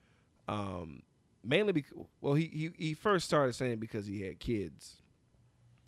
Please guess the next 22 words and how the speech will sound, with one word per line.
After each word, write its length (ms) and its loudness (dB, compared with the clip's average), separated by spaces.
and 140 -4
he 60 0
was 120 -4
afraid 240 0
he 60 -4
was 100 -4
gonna 220 -6
spread 380 -4
that, 200 -4
you 100 -6
know, 120 -4
hateful 320 -4
message 300 -6
to 80 -8
his 100 -8
kids 280 -8
anyway, 320 -6
even 200 -4
though 100 0
it 80 -2
didn't, 260 -8
it, 160 -8